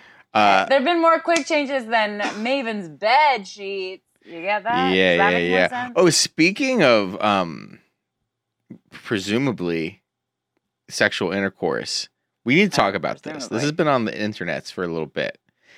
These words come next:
Speaker 1: How do you
Speaker 2: Let's talk
Speaker 1: feel
Speaker 2: about it.
Speaker 1: about Nicole dating El Fit Vic?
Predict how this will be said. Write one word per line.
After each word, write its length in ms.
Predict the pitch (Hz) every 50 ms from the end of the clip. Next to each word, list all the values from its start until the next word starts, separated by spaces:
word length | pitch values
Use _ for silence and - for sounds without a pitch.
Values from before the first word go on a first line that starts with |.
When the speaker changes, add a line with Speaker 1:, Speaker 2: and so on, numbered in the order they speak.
| - _ _
Speaker 1:
How 140 | - 110 113
do 80 | 131 156
you 20 |
Speaker 2:
Let's 120 | 190 208 -
talk 40 | - 127
Speaker 1:
feel 200 | 113 104 98 92 90
Speaker 2:
about 60 | 90 -
it. 60 | - _ _ _ _ _ _ _ _ _ _ _ -
Speaker 1:
about 500 | - 82 - 98 90 85 78 76 - - _ _ _ _ _
Nicole 480 | - 95 95 - - - 101 90 92 90
dating 520 | 87 - 90 82 85 82 80 80 78 -
El 160 | - 71 73
Fit 280 | - - - - - -
Vic? 480 | 107 - - - - _ - - _